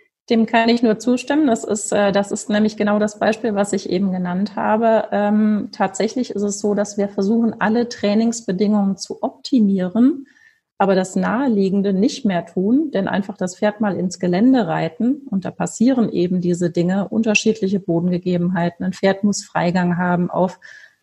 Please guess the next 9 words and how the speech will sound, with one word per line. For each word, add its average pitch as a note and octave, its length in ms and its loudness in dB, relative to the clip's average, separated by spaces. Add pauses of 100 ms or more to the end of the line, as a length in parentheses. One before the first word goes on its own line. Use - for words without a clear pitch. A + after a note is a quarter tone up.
auf A3 240 -2
einem G3+ 280 2
Paddock, F3 360 0
auf G3 240 -2
einer G3 320 -2
Wiese F3+ 300 0
und G3 200 -2
so F3+ 140 -2
weiter. F3 380 -2